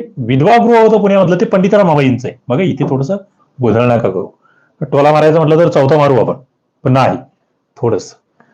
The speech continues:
हा, त्यांनी सुद्धा केलंय, पण त्यांनी वेगळं गृह जे आहे अनाथांसाठी, ते जे नवीन बालकं जन्माला यायचे, विधवांचे, त्यांच्यासाठी केलं होतं महात्मा फुलेंनी वगैरे.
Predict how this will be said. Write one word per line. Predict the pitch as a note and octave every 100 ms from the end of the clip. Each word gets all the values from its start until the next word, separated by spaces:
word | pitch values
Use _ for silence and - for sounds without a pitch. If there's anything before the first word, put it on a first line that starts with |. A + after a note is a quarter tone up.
| _
हा, | E3+ C3+ - -
त्यांनी | B2 C#3 E3
सुद्धा | E3 B2+ D#3+ F3+
केलंय, | E3+ C#3+ E3 C#3+
पण | C#3+
त्यांनी | C#3+ D#3 F3
वेगळं | C#3+ E3+ E3+
गृह | D3+ D3+
जे | D3
आहे | A#2+ G#2+ G#2 _ _ _
अनाथांसाठी, | A#2 C3 C3+ C#3+ C#3+ A#2+ C3 C3 - _ _ _ -
ते |
जे | G#2+
नवीन | A2+ A#2 A#2
बालकं | G#2+ A2 A#2
जन्माला | A#2 A2+ A#2
यायचे, | A2+ A2 A2 A2 - _ _ _
विधवांचे, | A2+ A2 A#2+ A#2+ B2
त्यांच्यासाठी | D3+ D#3+ G3+ G3
केलं | F#3+ F#3
होतं | F#3
महात्मा | E3 C3+ D3+
फुलेंनी | C3 A2+ A2
वगैरे. | F#2+ F2+